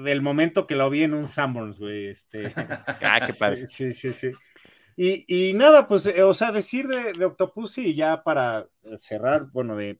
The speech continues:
Speaker 1: mi parte es, eh, que tiene también varias primeras y últimas veces, es, es la primera vez que Robert Brown, eh, llega como M.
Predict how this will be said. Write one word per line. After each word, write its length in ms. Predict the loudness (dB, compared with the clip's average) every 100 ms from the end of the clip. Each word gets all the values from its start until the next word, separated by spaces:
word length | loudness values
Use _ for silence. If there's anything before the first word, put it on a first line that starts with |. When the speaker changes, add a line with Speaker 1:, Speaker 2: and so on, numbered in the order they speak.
| _
Speaker 1:
mi 280 | -12 -12 -14 _
parte 420 | 0 0 0 0
es, 200 | 0 -4 _ _ _ _ -2
eh, 200 | 0 0
que 120 | -4
tiene 260 | 0 2 2
también 420 | 2 2 0 -2 _
varias 400 | 0 2 2 0
primeras 640 | -4 -6 -2 0 0 -4 -8
y 100 | -6
últimas 460 | -6 -6 -4 -4
veces, 440 | -4 -4 -4 -6 -8
es, 220 | -12 -8
es 180 | -6 -4
la 180 | -4 -4
primera 340 | -6 -2 0
vez 220 | 0 -2
que 260 | -4 -4 -4
Robert 340 | -4 -4 -4
Brown, 460 | -2 0 0 -2 -10 _ _ _ _ -6
eh, 240 | -4 -2
llega 320 | 0 0 0
como 280 | -2 -4 -2
M. 300 | 0 0